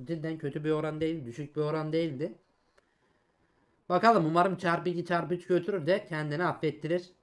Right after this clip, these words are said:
Biz de varsayalım affederiz Hasan'ı. Yani şapkacı Hasan, biliyorsunuz, şapkasından çıkarır bilmiyoruz ama hani güzel şeyler çıkarırsa bizi mutlu eder. Bu arada arkadaşlar bir abone olun be.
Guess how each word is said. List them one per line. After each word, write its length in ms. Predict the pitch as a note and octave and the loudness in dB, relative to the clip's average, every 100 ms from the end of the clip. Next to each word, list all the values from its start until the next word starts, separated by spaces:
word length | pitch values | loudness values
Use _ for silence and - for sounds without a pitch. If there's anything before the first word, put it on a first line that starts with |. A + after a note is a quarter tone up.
| _ _ _ | _ _ _
Biz 180 | G#3 B2+ | -2 0
de 220 | D#3 F#3+ B2+ | -2 -6 -10
varsayalım 680 | B2 G#3 F3 - C3 C#3+ G3+ | -4 -2 -2 -4 -4 -4 -4
affederiz 560 | E3 - D#3 C#3+ G#2 | -4 -4 -2 -2 -4
Hasan'ı. 360 | A#2 G#2 G#2 F#2+ _ _ _ A#2 | -12 -10 -12 -14 _ _ _ -10
Yani 160 | B2+ | -8
şapkacı 440 | - B3 B3 C3+ A#2 | -4 -4 -2 -2 -2
Hasan, 320 | G#2+ A2 B2 | -6 -10 -8
biliyorsunuz, 420 | G#3 B2+ - G#2 | -6 -6 -8 -8
şapkasından 540 | C#3+ - - C#3 C3+ | -8 -6 -10 -8 -10
çıkarır 340 | B2+ - A#2 B2 | -10 -10 -8 -6
bilmiyoruz 360 | D3 A#2 G#2 | -8 -8 -6
ama 300 | C#3+ F#3 F3 - - - - - - - | -4 -2 -4 -8 -20 -20 -20 -20 -20 -12
hani 180 | C#3+ A#2+ | -8 -4
güzel 240 | D3 D3+ | -4 -4
şeyler 320 | C3+ B2+ B2 | -4 -4 -4
çıkarırsa 480 | B2 - B2 A2 D3 | -6 -8 -8 -6 -6
bizi 160 | C3 C#3+ | -6 -6
mutlu 300 | C3+ - D#3+ | -8 -4 -4
eder. 200 | C3+ E3+ - _ _ _ _ _ _ _ _ _ _ _ _ _ _ _ _ _ _ _ _ _ _ _ - | -2 -6 -12 _ _ _ _ _ _ _ _ _ _ _ _ _ _ _ _ _ _ _ _ _ _ _ 0
Bu 60 | |
arada 200 | E3 E3+ | 2 4
arkadaşlar 460 | E3 E3 D3+ D3+ C3+ | 2 2 -2 -4 -6
bir 180 | G#3+ G#3 | -2 2
abone 200 | G3 G3+ | 4 6
olun 260 | F#3+ D#3+ | 4 2
be. 300 | C3 A#2+ E3 | 0 -2 -4